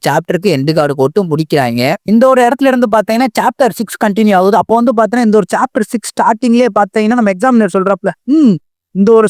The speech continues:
சைபர் டூத் லைனை நீ சமாளிக்க முடியுது அப்படின்னு சொல்லி பாத்தேன்னு வச்சுக்க, உன்னோட பெட் பீஸ்ட் வந்து பாத்தீங்கன்னா, எப்படியும் ரேங்க் டூ ஸ்டேஜ்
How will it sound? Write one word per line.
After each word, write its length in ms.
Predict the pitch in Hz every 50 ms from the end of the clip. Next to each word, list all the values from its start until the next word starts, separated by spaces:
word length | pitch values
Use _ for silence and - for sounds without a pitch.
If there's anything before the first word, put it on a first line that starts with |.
| -
சைபர் 320 | 202 220 277 240 294 285 220 220
டூத் 180 | 269 269 214 247
லைனை 280 | 254 247 247 240 247 240
நீ 140 | 233 233
சமாளிக்க 460 | 220 - 214 208 240 277 277 226 269 247
முடியுது 300 | 233 240 254 262 254 254 233
அப்படின்னு 240 | 202 247 240 226 208
சொல்லி 200 | 233 226 220 226 202 220
பாத்தேன்னு 380 | 208 240 226 - 262 247 254 240
வச்சுக்க, 340 | 208 - 247 214 254 247 196 - _ _ _ _ -
உன்னோட 360 | 180 220 247 269 302 302 302 294 226
பெட் 180 | - 262 247 - -
பீஸ்ட் 260 | 311 277 - - 262
வந்து 140 | 262 269 247 226
பாத்தீங்கன்னா, 360 | 247 240 - 254 262 269 285 233
எப்படியும் 400 | 226 208 - - 294 302 269 220 _ _ _ -
ரேங்க் 260 | 196 196 208 262 262 233 - -
டூ 340 | 302 294 277 226 226 262 285 - _
ஸ்டேஜ் 360 | - - - 247 262 269 233